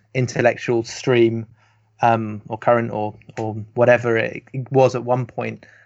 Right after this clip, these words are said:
has really that much left, um, in it. I think it, it does seem to,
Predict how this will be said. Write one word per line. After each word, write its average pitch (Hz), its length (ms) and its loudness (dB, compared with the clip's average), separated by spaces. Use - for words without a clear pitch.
has 123 320 0
really 117 320 -4
that 117 180 -2
much - 280 -12
left, - 480 -6
um, 113 400 -4
in 135 140 0
it. 180 160 2
I 123 80 -2
think 120 240 -4
it, 117 140 -6
it 120 160 2
does 120 220 4
seem 113 480 -4
to, 117 120 -2